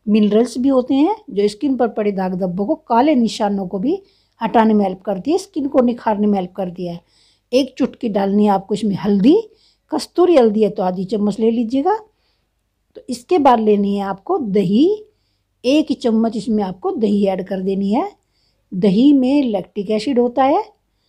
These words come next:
जो स्किन को साफ करता है, स्किन कर-, पर पड़े दाग धब्बों को, झाइयों को,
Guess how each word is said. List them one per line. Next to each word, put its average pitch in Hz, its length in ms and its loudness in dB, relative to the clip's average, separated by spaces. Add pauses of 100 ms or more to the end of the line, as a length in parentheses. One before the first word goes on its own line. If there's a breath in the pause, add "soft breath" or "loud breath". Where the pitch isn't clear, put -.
(300)
जो 269 140 0
स्किन 226 300 -4
को 208 140 -2
साफ 196 400 -4
करता 262 300 -2
है, 302 220 2 (440)
स्किन 254 400 -2
कर-, 233 160 0 (200)
पर 208 100 -2
पड़े 202 240 -2
दाग 185 240 -2
धब्बों 185 340 -2
को, 311 400 -2
झाइयों 202 520 0
को, 269 340 -4